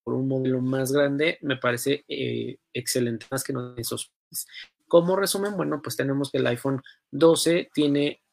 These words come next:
eh, cinco G, la pantalla es Super Retina X D R, tiene esto de la ce-, el Ceramic Shield, es la protección de vidrio que lo hace muy, muy resistente, tiene el chip A catorce Bionic, que ya vimos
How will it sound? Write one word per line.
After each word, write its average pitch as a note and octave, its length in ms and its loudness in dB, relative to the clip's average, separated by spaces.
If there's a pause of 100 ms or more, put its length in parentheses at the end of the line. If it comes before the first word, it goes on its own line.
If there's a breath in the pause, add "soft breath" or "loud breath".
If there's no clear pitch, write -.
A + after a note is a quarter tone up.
eh, A#2+ 200 -4
cinco C#3+ 380 0
G, D#3+ 320 0 (300 loud breath)
la C3+ 120 0
pantalla C#3+ 320 4
es C#3+ 100 2
Super D3 280 0
Retina C#3 420 0
X C3+ 280 -4
D C3 280 0
R, D#3+ 400 4 (300 soft breath)
tiene D3+ 300 4
esto C#3 180 0
de C3+ 60 4
la B2 80 -2
ce-, C3+ 260 -4
el B2+ 220 2
Ceramic C3+ 320 -4
Shield, E3 340 4
es B2 180 -4
la B2+ 120 -2
protección C#3+ 560 0 (180)
de C3 200 4
vidrio D3+ 360 4
que - 80 -2
lo B2 100 0
hace B2+ 220 2
muy, D#3 420 2
muy D3 240 0
resistente, D3+ 800 0 (120)
tiene D3+ 300 0
el C3+ 120 -2
chip D3 180 0 (100)
A B2+ 140 -8
catorce C3 380 -2
Bionic, D3 440 2 (220 loud breath)
que A#2+ 160 -2
ya D3 220 8
vimos E3 500 2